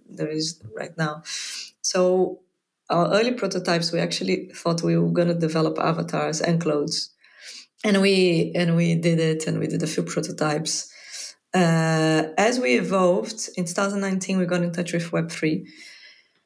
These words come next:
through the Dapper Labs. So we launched, uh, uh, it's actually a historical piece, uh, uh, in, in many ways, because we were the first group to launch a digital fashion item in blockchain. And we sold for,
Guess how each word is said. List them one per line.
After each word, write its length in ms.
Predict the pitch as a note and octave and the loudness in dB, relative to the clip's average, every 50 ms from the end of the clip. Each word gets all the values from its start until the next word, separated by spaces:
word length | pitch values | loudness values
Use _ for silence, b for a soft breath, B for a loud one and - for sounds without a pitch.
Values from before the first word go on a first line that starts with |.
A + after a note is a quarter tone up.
| B _ - | B _ -16
through 280 | - - - F3+ F3+ E3+ | -10 -2 0 2 2 4
the 80 | E3 E3 | 4 2
Dapper 300 | F3 E3+ E3+ E3 E3+ D#3+ | 2 2 2 0 0 0
Labs. 520 | D#3 D3+ D#3 E3+ E3 - - - - - | 0 0 -2 -2 -4 -4 -6 -6 -6 -6
So 260 | - - - F3 E3 E3 | -6 -4 -2 0 0 2
we 160 | E3 E3+ E3+ | 2 2 2
launched, 480 | D#3+ E3+ E3+ F3 F3 F3+ - - - | 4 4 4 2 2 0 -2 -4 0
uh, 380 | - E3+ E3+ E3 E3 E3 D#3+ D#3 D#3 D#3+ | 0 2 2 4 4 2 2 0 0 -2
uh, 100 | D#3+ D#3+ - - - - | -4 -4 -6 -8 -10 -6
it's 100 | - F3 | -4 -2
actually 280 | G3 G#3+ G#3+ - A#3+ A3 | -2 0 0 0 2 2
a 60 | F#3+ | 2
historical 640 | F#3 F3+ F#3+ F#3 - - - F3 E3+ F3 F3 - D#3+ | 2 0 -2 -4 -4 0 2 2 2 2 0 -2 -4
piece, 540 | D#3+ - - D#3+ D#3 F#3+ - - - - - - | -4 -2 -2 0 0 0 -2 -4 -6 -8 -6 -6
uh, 40 | - | -6
uh, 380 | - - D#3 D#3 D#3 D3+ D3 D3+ - D3+ | -4 -4 -4 -4 -4 -6 -8 -10 -10 -4
in, 220 | - E3 D#3 D#3+ E3 | -4 -2 -2 -2 -2
in 140 | - E3+ D#3+ | -2 0 0
many 180 | D#3 D#3 D#3 D#3 | 2 2 2 2
ways, 220 | D3+ D#3 D#3+ E3 | 2 2 2 2
because 300 | E3 - - E3+ D#3 D#3+ | 0 -2 -2 -2 0 0
we 140 | D#3+ E3 E3 | 2 2 2
were 140 | D#3+ E3 E3 | 4 2 2
the 100 | D#3+ E3 | 2 0
first 380 | - - - A3+ A3 - - | -4 0 0 0 0 0 -6
group 260 | - F#3 A#3 B3+ A#3+ - - - | -2 0 0 0 0 -2 -6 -6
to 160 | - - G3 | -4 -2 0
launch 540 | E3 E3+ F3+ F3+ F3+ F3+ F3+ F3+ F3+ - - - - | 2 2 2 2 2 2 0 0 -2 -4 -6 -4 -4
a 60 | E3+ | -4
digital 440 | E3 E3 F#3+ F#3 - - - F#3 F3+ | 0 0 0 0 -2 -2 -2 -2 -2
fashion 520 | - - - E3 E3 - - E3+ E3 E3 | -2 -2 0 0 0 0 -2 -2 -2 -2
item 580 | E3 D#3+ D#3+ D#3+ D#3+ D#3+ - D#3 D#3 D#3 - - | 0 0 2 2 0 0 -2 -2 -2 -4 -6 -6
in 220 | - D#3+ D#3 D#3 D#3 | -4 -2 -2 -2 0
blockchain. 560 | D#3 D#3 D#3 D#3 - - D#3+ D3+ - E3 - - _ B B B B B B B B B B B B B B - | 0 -2 -2 -2 -4 -4 -4 -4 -4 -6 -8 -10 _ B B B B B B B B B B B B B B 0
And 180 | F3 E3+ E3+ E3+ | 2 2 4 4
we 80 | E3 | 4
sold 460 | E3 E3 - - F#3 F#3 G3 G3 F#3+ - | 2 0 0 2 2 2 2 0 -2 -4
for, 400 | - - - F3 F3 E3+ E3+ | -6 -4 0 0 2 2 2